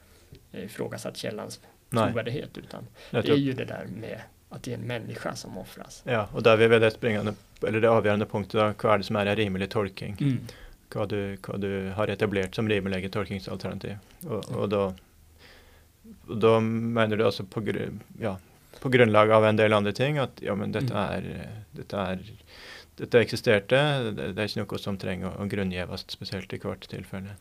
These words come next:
Speaker 1: Precis.
Speaker 2: Mm. Ska vi se lite på de viktigaste textstadierna?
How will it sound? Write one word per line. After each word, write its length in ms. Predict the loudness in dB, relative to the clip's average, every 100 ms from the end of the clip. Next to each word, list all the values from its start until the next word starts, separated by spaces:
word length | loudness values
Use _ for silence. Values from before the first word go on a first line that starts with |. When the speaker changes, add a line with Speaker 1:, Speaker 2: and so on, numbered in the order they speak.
| _ _ -12
Speaker 1:
Precis. 480 | -8 -8 -10 -14 -20 -16 -10
Speaker 2:
Mm. 240 | -10 -10 _ _ _ _ -20 -20 _ -20 _ _ _ _ _ _ _ _ _ _ _ _ _ _ _ _ _ _ _ _ _ _
Ska 220 | -6 0
vi 360 | 4 6 6 4
se 200 | 4 4
lite 140 | 4
på 80 | 4
de 100 | 2
viktigaste 420 | 2 2 2 2
textstadierna? 1200 | -2 -2 -2 -6 -8 -14 -10 2 4 4 2